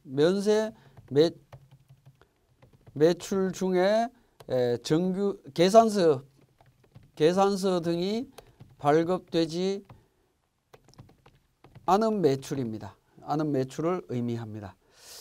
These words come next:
자, 그다음에 이십일 번, 어, 전자라고 되어 있는 부분이 있습니다. 전자는 전자적 결제 수단의 매출로 이해를 하시면 되겠고요.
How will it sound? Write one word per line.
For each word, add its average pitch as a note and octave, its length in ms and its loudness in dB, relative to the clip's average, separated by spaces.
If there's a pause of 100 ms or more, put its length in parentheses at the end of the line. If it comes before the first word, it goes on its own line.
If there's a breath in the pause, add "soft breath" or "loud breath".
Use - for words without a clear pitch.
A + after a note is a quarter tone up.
(180 loud breath)
자, C3 180 -2
그다음에 F3+ 540 2
이십일 G3+ 680 -4
번, F3+ 280 2 (760)
어, A#2 220 -4
전자라고 G#3 920 8
되어 C#3+ 120 -2
있는 C3+ 200 -2
부분이 B2 240 -8
있습니다. A2 480 -12
전자는 G#3 760 6 (360 soft breath)
전자적 A3+ 560 6
결제 F#3+ 420 0
수단의 G3+ 640 2
매출로 D3+ 680 0
이해를 C#3 340 -2
하시면 D#3+ 300 -6
되겠고요. B2 580 -2